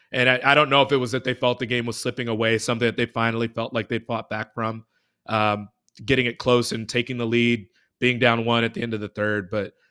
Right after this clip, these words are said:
uh, I know Udoka was, was pleading with them to just stop complaining, stop arguing. But, uh, there was, it, it just seemed like they were mentally exhausted, physically exhausted to some extent. And I did think that going away from the small lineup, I know what the numbers show, uh, my,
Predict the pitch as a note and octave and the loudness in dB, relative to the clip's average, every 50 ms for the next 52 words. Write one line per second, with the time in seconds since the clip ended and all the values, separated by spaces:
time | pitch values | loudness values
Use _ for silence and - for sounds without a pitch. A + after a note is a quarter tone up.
0 | _ _ _ _ - G#2+ G2+ G2+ G2+ G2+ G2 G2+ A#2+ B2 B2 B2+ A#2+ A#2 A#2+ A#2 | _ _ _ _ -8 -4 -4 -2 -2 -2 -2 0 0 2 2 2 2 2 0 0
1 | A#2 A2+ - A#2+ A2 A2 G2 - - A#2 A2 F#2 F#2 - - _ _ _ _ - | 0 0 -2 -2 -4 -4 -6 -4 -4 -4 -4 -4 -6 -12 -18 _ _ _ _ -10
2 | - - D#3 F3 E3 D#3 C#3 B2 A2 - A#2 A2 A2 A2 G#2 G2 G#2 - - - | -2 2 4 6 6 6 4 2 -2 -4 -6 -4 -4 -4 -6 -6 -8 -6 0 0
3 | A2+ G#2+ G#2 - - A2 G2 - A2 G#2+ G#2 G#2 F#2+ - - G#2 G2 - G#2+ G#2 | 2 2 0 -2 -8 -10 -8 -6 -6 -6 -6 -8 -8 -8 -8 -8 -6 -4 -4 -4
4 | G#2 G2+ G#2 G2+ G2+ G2 G2 F#2 G2+ G2 G2 G2 F#2+ F#2+ G#2 - _ _ _ _ | -2 -4 -4 -6 -8 -8 -8 -8 -8 -6 -6 -6 -8 -8 -12 -14 _ _ _ _
5 | _ _ _ - A#2+ B2 C3 B2+ - - C#3+ D3 D3 D#3 D3+ D#3 D#3+ D3 F3 E3+ | _ _ _ 2 4 4 4 2 0 -4 -8 -4 -4 -2 0 0 0 0 0 4
6 | - F3+ E3 D3 - - C#3+ C3 B2+ B2 B2 B2+ A#2+ B2 C3+ C3 B2+ G#2+ G#2 A2+ | 4 6 6 6 6 6 6 6 6 6 2 0 0 0 -2 -2 -2 -2 0 0
7 | A2 A2 A2 - - A#2+ A2 F#2+ - B2 A#2+ G#2 A#2+ A#2 B2 A#2 G#2+ G2 G#2 A2 | 0 0 0 0 -2 -2 -2 -2 -2 -2 -2 -2 -2 -2 -2 -2 -2 -2 -2 -2
8 | G#2 G2+ - - A2+ G#2 G#2+ G#2 - G#2+ G#2 G2+ - - - - G2+ G2+ - - | -2 -4 -4 -8 -8 -8 -8 -8 -8 -8 -8 -8 -10 -12 -10 -8 -8 -8 -8 -12
9 | _ _ _ _ _ - A#2+ B2 B2+ B2+ G#2+ D3+ E3 D#3+ D#3+ D3+ C#3 B2 - B2+ | _ _ _ _ _ 0 2 2 2 4 6 6 4 6 6 4 4 4 2 -2
10 | B2+ A#2+ - - B2 - _ _ - C3 C3+ C#3 C3 B2+ B2 B2 A#2+ - B2+ B2 | -4 -4 -6 -12 -20 -20 _ _ -2 0 2 2 2 2 2 0 0 0 -4 -6
11 | A#2+ - - - A#2+ A#2 A#2 A2+ A#2 A#2 A2+ A2+ - A#2+ B2 B2 B2+ B2+ - B2 | -6 -8 -4 0 0 2 2 2 2 2 2 2 2 2 4 4 2 2 2 0
12 | A#2+ B2 B2+ B2+ C3+ B2 - - - A#2+ A2+ A2 G#2+ A2 G#2+ - _ - - _ | 0 0 2 2 2 0 0 -2 0 0 0 0 0 -2 -4 -10 _ -20 -20 _
13 | _ _ _ - A#2 A2+ A2+ A2 G#2+ G#2 A2+ B2 C3 C3+ | _ _ _ 0 2 4 4 4 2 2 2 2 2 2